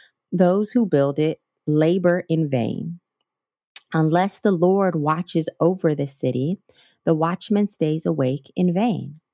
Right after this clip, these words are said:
It is in vain that you rise up early and go late to rest, eating the bread of anxious toil, for he gives to his beloved sleep." So here's what I got out of that, and here's my thought.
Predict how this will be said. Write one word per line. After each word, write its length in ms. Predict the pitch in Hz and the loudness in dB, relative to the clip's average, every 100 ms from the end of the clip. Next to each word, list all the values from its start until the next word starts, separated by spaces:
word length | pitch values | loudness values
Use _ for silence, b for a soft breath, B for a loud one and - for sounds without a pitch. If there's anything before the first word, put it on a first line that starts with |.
| _ _ _ _ - | _ _ _ _ 0
It 120 | 214 | 2
is 160 | 233 214 | 2 2
in 160 | 185 | 2
vain 360 | 165 180 208 214 | 2 2 0 0
that 200 | 185 170 | 0 -2
you 100 | 170 | -2
rise 380 | 147 147 170 180 | 0 0 -2 -2
up 160 | 180 - | -4 0
early 540 | 156 147 147 147 160 165 _ | 0 0 -2 -4 -6 -12 _
and 160 | 139 127 | -2 2
go 160 | 127 | 0
late 280 | 151 147 - | 0 -2 -2
to 120 | - | -2
rest, 500 | 139 127 135 - _ _ 175 | -2 -2 -6 -14 _ _ 0
eating 360 | 190 196 196 | 2 2 2
the 80 | 185 | -2
bread 420 | 170 139 135 139 - | 0 0 0 -4 -4
of 140 | 143 - | -6 -4
anxious 480 | 127 131 - 135 | -6 -6 -10 -12
toil, 540 | - 131 127 127 - - b b _ | -4 -4 -2 -4 -6 -10 b b _
for 140 | 170 160 | -2 -2
he 500 | - 190 196 214 - | 0 0 2 0 -2
gives 380 | 180 165 147 - | 0 2 0 -6
to 120 | - | -8
his 340 | 143 160 151 - | -2 0 0 0
beloved 720 | 170 160 143 135 135 135 - _ | -2 0 0 -2 -4 -6 -8 _
sleep." 480 | - - - 123 - _ _ _ _ _ _ _ _ _ _ _ B B B B - | -20 -10 -8 -8 -10 _ _ _ _ _ _ _ _ _ _ _ B B B B -6
So 160 | - | -4
here's 280 | 139 156 170 | 0 0 0
what 120 | 180 | -2
I 100 | 170 | -2
got 220 | 175 156 147 | -2 -4 -4
out 180 | 131 | -6
of 100 | 135 | -8
that, 200 | - - - | -14 -18 -10
and 100 | 139 | -2
here's 240 | 139 156 | -2 0
my 160 | 151 143 | -2 -2
thought. 300 | 127 - | -6 -8